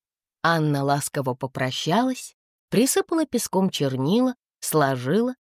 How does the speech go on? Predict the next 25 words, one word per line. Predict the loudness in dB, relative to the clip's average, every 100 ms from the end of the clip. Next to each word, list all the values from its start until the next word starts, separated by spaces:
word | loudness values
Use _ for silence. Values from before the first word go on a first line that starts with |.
| 0
и | 0
запечатала | 0 -2 -4 -2 -2 0 -2
письмо | -2 -6 -4 0 0
сургучной | 0 -2 -2 -2 -2 -4 -6 -4
печатью | -6 -6 -2 -2 -2 -8 -8 _ _
со | -2 -2
своей | 2 0 0 0
монограммой. | 0 0 -2 -2 -4 -4 -4 -6 -12 _ _ _ _ _ _
Анна | 0 2 0 -2
рассказала | -4 -4 -4 0 0 0 -2
бы | -4
подруге, | -4 -6 -4 -4 -4 -6 -12 _ _ _ _
что | -8 0 0
один | 2 2
мужчина | 2 -2 -2 -2 -2
поцеловал | -4 -8 -4 0 0 0 0 -2
ее, | -4 -8 -12 _ _ _
если | 0 0 2 -2
бы | 0 0
их | -2
с | -2
Элизой | 0 2 2 0
не | 0 0
разделяли | 0 0 0 0 -2 -4
километры. | -4 -4 -2 -2 -2 -4 -6 -16